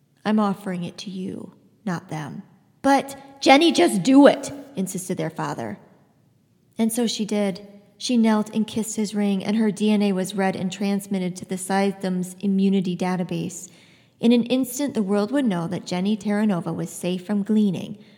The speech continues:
for the next twelve months. The scythe looked to his ring, which now glowed faintly red, indicating that the person before him had immunity from gleaning. He grinned, satisfied, and finally told them the truth.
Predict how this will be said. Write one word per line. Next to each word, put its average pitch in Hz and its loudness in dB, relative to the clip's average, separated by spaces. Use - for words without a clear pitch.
for 196 -4
the 190 0
next 175 -6
twelve 202 -12
months. - -12
The 220 -2
scythe 214 4
looked 208 -2
to 220 -2
his 190 0
ring, 175 -2
which 175 -6
now 180 0
glowed 180 -2
faintly 196 -4
red, 170 -4
indicating 233 4
that 185 -4
the 190 -4
person 202 -2
before 185 0
him 190 2
had 190 -2
immunity 185 0
from 190 -8
gleaning. 185 -6
He 277 -6
grinned, 214 -6
satisfied, - -8
and 208 -2
finally 170 -2
told - -10
them 151 -10
the 165 -10
truth. - -12